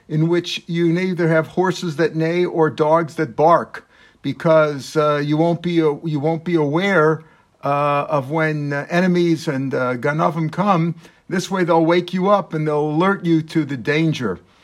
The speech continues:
<clears throat> V'al todar be'ir dereish masa asya. Don't live in a city in which the mayor of the city is either a physician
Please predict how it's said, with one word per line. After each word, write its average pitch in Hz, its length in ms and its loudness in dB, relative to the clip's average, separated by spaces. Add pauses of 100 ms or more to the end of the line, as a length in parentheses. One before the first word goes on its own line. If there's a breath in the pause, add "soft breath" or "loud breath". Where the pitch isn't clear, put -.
(120 soft breath)
<clears throat> - 400 -20
V'al 170 460 2
todar 185 320 -2
be'ir 190 540 -2
dereish 160 560 0
masa 175 320 -2
asya. 165 360 -2
Don't 175 220 0
live 180 160 -2
in 165 100 -2
a 151 60 -2
city 175 540 -6 (340 soft breath)
in 160 160 0
which 160 240 -2
the 160 100 -2
mayor 185 460 2
of 143 140 -2
the 160 80 0
city 175 340 -4
is 143 160 -6
either 165 400 -2
a 151 200 -2
physician 175 760 -4